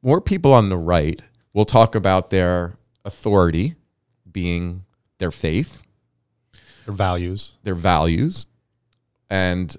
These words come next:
Speaker 1: belief in themselves to be able to, um, handle the problems that life brings. They're more willing to stand on their own feet, and they're not looking for other people to give them either a, a, a handout, or, um,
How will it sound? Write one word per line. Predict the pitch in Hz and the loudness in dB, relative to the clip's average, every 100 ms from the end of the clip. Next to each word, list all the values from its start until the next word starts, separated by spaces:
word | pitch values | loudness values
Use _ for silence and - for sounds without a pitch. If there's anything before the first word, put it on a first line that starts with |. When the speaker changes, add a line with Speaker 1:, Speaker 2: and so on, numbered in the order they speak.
| - | -12
Speaker 1:
belief | 101 95 120 151 | -8 -2 -2 -2
in | 117 101 | -4 -4
themselves | 92 - 82 73 113 170 - _ _ - | -6 -4 -2 -2 -4 -6 -12 _ _ -8
to | 104 | -6
be | 85 98 | 0 0
able | 95 95 | 0 -2
to, | - 87 85 120 - _ _ _ _ _ _ _ 92 | -4 -2 -2 -4 -10 _ _ _ _ _ _ _ -6
um, | 85 82 80 - _ - | -4 -4 -6 -14 _ -14
handle | - 120 131 | -6 -4 -4
the | 113 | -6
problems | - 98 95 95 92 | -4 -4 -4 -6 -8
that | 85 - | -8 -8
life | 78 78 - - | -8 -8 -12 -14
brings. | 76 82 - - _ _ _ _ | -14 -14 -18 -20 _ _ _ _
They're | 98 | -4
more | 98 104 135 | -2 2 2
willing | 117 117 107 | 4 4 2
to | 98 | -4
stand | - 98 92 | -4 -2 -2
on | 87 | -4
their | 80 | -4
own | 82 | -4
feet, | 76 80 78 76 | -6 -6 -4 -4
and | 82 | -8
they're | 82 | -6
not | 87 - | -6 -6
looking | 90 92 87 | -6 -6 -10
for | - 78 - | -8 -10 -6
other | 95 92 95 | -2 -2 -2
people | - 80 - 82 | -4 -6 -6 -6
to | 82 | -6
give | 82 80 | -6 -4
them | 80 | -4
either | 80 78 78 | -4 -4 -4
a, | 82 _ - | -4 _ -8
a, | 73 - | -8 -6
a | 78 | -6
handout, | 78 147 135 127 113 110 - _ _ _ _ | -2 0 4 6 6 4 -2 _ _ _ _
or, | - 95 90 85 82 76 _ _ _ | -2 0 2 2 0 -4 _ _ _
um, | - 78 76 76 71 | -6 -2 -2 -4 -10